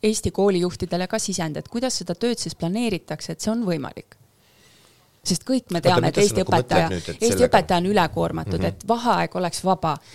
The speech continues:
Speaker 1: Et kas, mida Eesti õpetajalt saaks siis ära võtta või kuidas seda tööpäeva neil planeerida niimoodi, et, äh, kooli vaheaeg oleks Eesti õpetajal
Speaker 2: Aga
Speaker 1: ka
Speaker 2: siin võiks
Speaker 1: vaba?
Speaker 2: nagu küsida, et aga mida kooli vaheajal koolis teha?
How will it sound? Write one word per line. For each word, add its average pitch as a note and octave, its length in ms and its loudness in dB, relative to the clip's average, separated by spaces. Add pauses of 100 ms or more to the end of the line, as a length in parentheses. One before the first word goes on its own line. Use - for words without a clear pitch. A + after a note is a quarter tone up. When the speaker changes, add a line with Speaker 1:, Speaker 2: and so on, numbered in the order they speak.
Speaker 1:
Et E3+ 160 -2
kas, - 280 -4
mida C4+ 300 -2
Eesti A#3 300 -2
õpetajalt F3+ 360 -4
saaks - 300 -4
siis G3 80 -4
ära C4+ 260 4
võtta - 380 -4 (360)
või F3+ 180 4
kuidas A#3+ 420 -2
seda F3 160 -4
tööpäeva F#3 640 0
neil E3 180 -4
planeerida F3+ 640 -4
niimoodi, G#3 460 -4 (380)
et, - 300 -2
äh, F#3+ 200 0
kooli A3+ 320 0
vaheaeg G3+ 400 -6
oleks A3+ 460 -2
Eesti D#3+ 260 -6
õpetajal E3 400 -8
Speaker 2:
Aga A2+ 80 2
Speaker 1:
ka - 60 4
Speaker 2:
siin F3 120 2
võiks D3+ 140 0
Speaker 1:
vaba? - 140 -4
Speaker 2:
nagu G#2+ 180 -2
küsida, A2 360 -2
et - 140 -6
aga F#2+ 140 -4
mida B2 240 -4
kooli B2 340 -2
vaheajal F#2+ 300 -2
koolis F2 380 -6
teha? D#2+ 260 -4